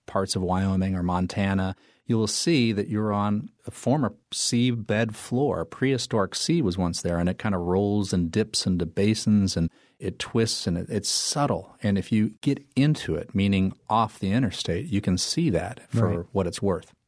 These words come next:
Speaker 2: By the way, you mentioned that you can imagine seeing the world's curve. If you're in the middle of flat country or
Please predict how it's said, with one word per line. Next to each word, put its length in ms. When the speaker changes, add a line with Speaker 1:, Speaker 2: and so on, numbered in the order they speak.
Speaker 2:
By 100
the 60
way, 100
you 140
mentioned 420
that 220
you 100
can 140
imagine 560
seeing 340
the 80
world's 360
curve. 540
If 180
you're 100
in 340
the 60
middle 220
of 140
flat 520
country 380
or 300